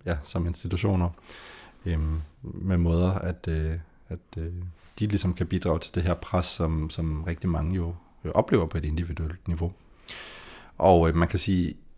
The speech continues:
i det at, øh, beskæftige sig med det som et problem, der, der rækker ud over, øhm, eller som, som ligger som en struktur i, i samfundet, så kan man også sige, jamen, så peger man jo samtidig på, at der, det her er jo noget, som rigtig mange oplever.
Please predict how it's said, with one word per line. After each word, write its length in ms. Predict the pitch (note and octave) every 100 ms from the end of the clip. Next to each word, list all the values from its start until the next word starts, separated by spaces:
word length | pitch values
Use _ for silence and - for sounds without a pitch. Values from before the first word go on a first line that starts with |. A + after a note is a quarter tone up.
| - - - _ -
i 320 | D#3 D3 A#2+ - - - -
det 280 | A#2+ A#2+ G#2+ G#2+ -
at, 260 | G#2 G2 G2
øh, 220 | E2+ D#2 - -
beskæftige 480 | F#2+ - - - G2
sig 140 | F2
med 140 | E2+
det 120 | G2+ G2+
som 200 | E2+ E2
et 80 |
problem, 440 | D2+ D#2+ - B2 G#2
der, 380 | D#2+ D2+ D#2+ D#2
der 140 | E2+
rækker 260 | F#2+ F2 F2
ud 220 | G#2+ B2
over, 500 | F2 E2+ E2 D#2 - -
øhm, 460 | E2+ D#2+ D#2+ D#2+ D2+ -
eller 120 | D#2+
som, 300 | D2 F2 E2+
som 120 | F#2+
ligger 460 | F#2+ F2+ F#2 E2 E2+ E2+ F#2
som 160 | - F#2
en 80 | F2+
struktur 520 | - - - C3+ G2+
i, 280 | D#2+ F2 E2
i 120 | F2+
samfundet, 500 | - F#2 G#2 F#2 -
så 80 | G#2
kan 120 | A2+
man 80 | G2+
også 120 | G#2
sige, 80 | -
jamen, 300 | F#2+ F#2 G2 - - - - - -
så 120 | - -
peger 300 | - G2 A2+
man 160 | G#2
jo 60 | F#2
samtidig 380 | G#2 G2+ A2 -
på, 180 | A2
at 140 | F#2 -
der, 100 | F2 A#2 - - -
det 80 | A#2
her 100 | A#2
er 80 | G2
jo 80 | E2+
noget, 240 | F2+ G#2
som 140 | G2+
rigtig 240 | F#2 F2+ F2+
mange 300 | D#2+ G#2 D3
oplever. 440 | F2+ - D2+ D#2